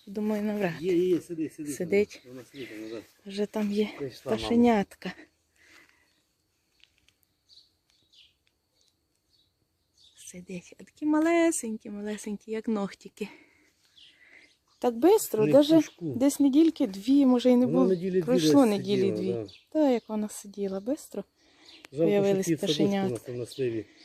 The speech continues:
Speaker 1: Да, да.
Speaker 2: попали.
Speaker 1: Або коти якісь, або якийсь звірок.
Speaker 2: Да, може бути.
Speaker 1: Ось така буде у нас доріжка тут. Купили вагонку, найдешевшу, таку просту білу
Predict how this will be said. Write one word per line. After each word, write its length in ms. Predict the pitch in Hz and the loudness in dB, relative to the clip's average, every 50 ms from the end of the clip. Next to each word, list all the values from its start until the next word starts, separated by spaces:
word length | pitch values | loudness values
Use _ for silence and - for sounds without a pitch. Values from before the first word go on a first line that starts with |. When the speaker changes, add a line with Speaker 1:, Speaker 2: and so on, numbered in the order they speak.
| - _ _ _ - | -20 _ _ _ -12
Speaker 1:
Да, 440 | 240 226 269 262 247 220 190 190 | -4 -2 0 2 2 2 0 0
да. 160 | 196 202 214 208 | 0 0 0 0
Speaker 2:
попали. 260 | 208 208 208 202 - - _ _ _ - | 0 -2 -4 -8 -10 -16 _ _ _ -2
Speaker 1:
Або 200 | 311 294 320 302 | 4 4 4 6
коти 420 | - 285 277 - 302 302 294 285 | 6 4 4 4 6 6 6 6
якісь, 360 | 262 - - 240 226 - - | 6 4 0 -4 -4 -2 -4
або 200 | 185 185 196 220 | -8 -2 2 2
якийсь 260 | 226 208 - - 185 | 2 2 0 -4 -6
звірок. 480 | 175 175 180 180 185 185 220 247 262 254 | -6 -6 -6 -2 0 4 6 6 4 4
Speaker 2:
Да, 400 | - 156 165 165 160 147 135 127 | 2 -8 -6 -4 -4 -4 -4 -6
може 60 | 127 123 120 117 120 | -8 -12 -14 -16 -18
бути. 240 | - - - - - - - - _ _ - | -20 -20 -20 -20 -20 -20 -20 -20 _ _ -12
Speaker 1:
Ось 160 | 233 214 - - | -10 -10 -8 -8
така 300 | - 208 - - 202 185 | -8 -8 -4 -2 -2 2
буде 260 | 180 185 185 202 196 | 2 0 0 0 -2
у 80 | 190 | -2
нас 340 | 190 190 190 - - - - - | -2 -4 -6 -8 -8 -12 -8 -2
доріжка 560 | 220 214 185 180 180 180 180 - - - 269 | 0 0 0 0 -2 -4 -4 -4 -4 -6 -6
тут. 300 | - - 349 392 - - - - - - _ _ _ _ _ _ _ _ _ _ _ _ _ _ _ _ _ _ _ _ _ _ _ _ _ _ _ _ _ | -2 0 0 0 0 -4 -20 -20 -20 -20 _ _ _ _ _ _ _ _ _ _ _ _ _ _ _ _ _ _ _ _ _ _ _ _ _ _ _ _ _
Купили 400 | - 202 - - 214 208 202 190 | -20 -14 -4 0 4 4 4 4
вагонку, 840 | 185 196 190 185 175 175 180 185 190 190 208 226 - - 330 359 - - - - - - - - _ _ _ _ - | 6 4 4 4 4 0 2 2 2 0 0 -2 0 0 0 0 0 -4 -20 -20 -20 -20 -20 -20 _ _ _ _ -12
найдешевшу, 800 | 220 214 220 214 202 226 214 - - 233 226 220 214 - - 220 | -8 -6 -6 -4 -4 -4 -4 -2 -2 0 2 2 0 -2 -8 -10
таку 180 | - - _ _ _ _ | -10 -12 _ _ _ _
просту 360 | - 208 - - - - 214 | -16 -12 -12 -10 -8 -8 -8
білу 400 | 196 190 214 220 226 214 220 208 | -6 -2 2 2 4 4 2 0